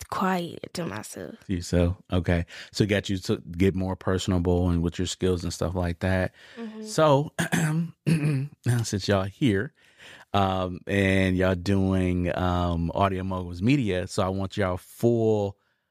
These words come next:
Speaker 2: truth. So with this job, we've been here about, mm, about a couple weeks now. Um, so I'll, I'll go with,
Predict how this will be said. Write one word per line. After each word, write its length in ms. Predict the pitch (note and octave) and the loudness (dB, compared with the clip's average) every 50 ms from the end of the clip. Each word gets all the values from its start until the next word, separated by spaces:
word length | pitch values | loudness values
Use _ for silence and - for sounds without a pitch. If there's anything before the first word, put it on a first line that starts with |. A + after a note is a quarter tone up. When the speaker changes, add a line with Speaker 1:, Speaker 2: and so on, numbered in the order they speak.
| _ _ _ _ _ - | _ _ _ _ _ -6
Speaker 2:
truth. 460 | - - - D3 B2 G#2 E2+ - - _ - | -4 -2 0 0 0 0 -4 -10 -16 _ -6
So 260 | - - B2+ A2 G#2 | 0 2 2 2 4
with 220 | G2+ B2 C3+ C#3 | 2 2 2 2
this 140 | C#3+ D3 C3 | 0 -2 -2
job, 260 | A#2+ B2 A#2 A2 G#2+ A2 | 2 2 2 4 4 2
we've 120 | A#2 A2+ | 0 -2
been 240 | A2+ A2+ A2 A2 G#2+ | -2 -2 -2 -2 -2
here 160 | A#2+ C3+ A#2+ | -2 -2 -2
about, 240 | G#2 G#2 G2+ G2 F#2+ | -2 -2 -2 -4 -4
mm, 240 | D#3 A3+ B3+ B2+ B2 | -6 -8 -8 -8 -6
about 160 | A#2 G3 F#3+ F#3 | -4 -4 -4 -4
a 40 | |
couple 280 | - - F#3 F3+ D3+ C#3 | -4 -6 -6 -4 -4 -2
weeks 260 | C3+ C3+ C#3+ - - C#3+ | -2 -4 -4 -4 0 0
now. 340 | C3+ C3+ C#3 C3+ C3+ C#3 _ _ - - _ _ _ _ _ - | 0 2 2 -2 -4 -6 _ _ -20 -20 _ _ _ _ _ -4
Um, 420 | A2+ A2+ A2+ A2+ A2 G#2+ G#2 G#2 | -2 0 0 0 0 0 -2 -2
so 120 | G#2 - | 0 2
I'll, 160 | A#2 B2+ C#3 - | 4 4 4 4
I'll 160 | - A#2 B2 B2 | 4 4 4 6
go 140 | A#2 A#2+ | 6 4
with, 320 | A2+ G#2 G#2 G2 G2 - | 4 6 4 2 0 -4